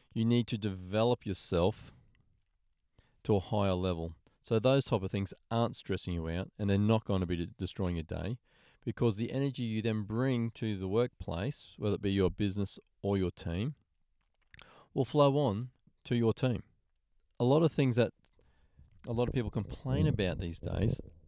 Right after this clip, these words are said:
are very minor. They have no impact, and in a week's time, they're gonna be forgotten about.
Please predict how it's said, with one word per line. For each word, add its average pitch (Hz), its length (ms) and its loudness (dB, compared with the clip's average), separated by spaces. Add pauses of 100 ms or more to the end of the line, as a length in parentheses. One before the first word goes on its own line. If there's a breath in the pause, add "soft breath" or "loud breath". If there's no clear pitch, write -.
are 110 80 -2 (120)
very 120 260 4
minor. 95 420 2 (680)
They 104 100 2
have 104 220 4
no 120 180 4
impact, 107 600 -2 (380)
and 104 140 2
in 95 140 4
a 95 80 4
week's 117 300 4
time, 101 420 2
they're 98 180 4 (140)
gonna 95 200 0
be 90 140 -4
forgotten 95 440 0
about. 90 380 -2